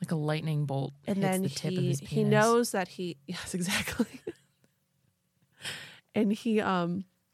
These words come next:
Speaker 2: he knows that it's, it's, it's been reverse aged fifteen years because he claims his dick is longer than ever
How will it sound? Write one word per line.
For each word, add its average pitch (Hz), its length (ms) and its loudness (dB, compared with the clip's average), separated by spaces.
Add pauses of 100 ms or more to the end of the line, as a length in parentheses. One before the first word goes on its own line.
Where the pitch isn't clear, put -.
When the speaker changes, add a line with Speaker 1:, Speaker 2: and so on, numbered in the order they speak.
(580)
Speaker 2:
he 226 200 2
knows 240 400 8
that 185 120 0
it's, - 320 -6
it's, - 380 -6 (760)
it's 208 240 -4
been 175 300 -2 (400)
reverse 190 680 2
aged 190 380 0
fifteen 180 440 -2
years 170 360 -2
because 170 320 -8
he 170 140 -6
claims 170 540 -4 (280)
his 190 200 -2
dick 196 220 0
is 196 320 -2
longer 202 480 2
than 185 160 -2
ever 185 460 -2